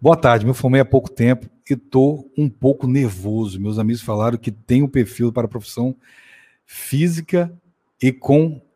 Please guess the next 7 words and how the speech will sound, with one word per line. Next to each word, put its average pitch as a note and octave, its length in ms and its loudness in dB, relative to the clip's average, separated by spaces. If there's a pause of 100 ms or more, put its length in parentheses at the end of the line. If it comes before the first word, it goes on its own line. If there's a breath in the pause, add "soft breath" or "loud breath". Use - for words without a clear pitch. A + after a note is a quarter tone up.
(140)
lábia C#3+ 600 4
para D3 260 4
resolver. A#2+ 680 2
Preciso B2+ 600 -2
de A#2+ 160 -6
uma C3+ 160 -2
palavra. A2 800 0